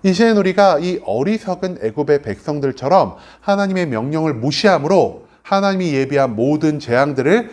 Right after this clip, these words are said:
정면으로 맞이하지 않을 수 있기를 소망합니다. 하나님의 심판 가운데서 우리가 하나님께 돌이킴으로, 하나님께 회개함으로,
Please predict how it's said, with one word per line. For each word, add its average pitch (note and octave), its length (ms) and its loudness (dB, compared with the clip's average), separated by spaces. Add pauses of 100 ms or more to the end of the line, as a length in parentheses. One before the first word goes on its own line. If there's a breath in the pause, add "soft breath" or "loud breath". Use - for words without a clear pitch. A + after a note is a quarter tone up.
(200 loud breath)
정면으로 E3+ 880 -4
맞이하지 G#2 720 -4
않을 B2+ 320 -6
수 - 160 -10
있기를 F2+ 380 -10
소망합니다. G#2+ 640 -10 (1040 soft breath)
하나님의 G#3+ 480 2
심판 G3+ 460 0
가운데서 D3 680 2
우리가 F3+ 320 2
하나님께 F#3+ 540 -4
돌이킴으로, C3 640 -6 (340 soft breath)
하나님께 G3+ 520 2 (120)
회개함으로, G3+ 560 -2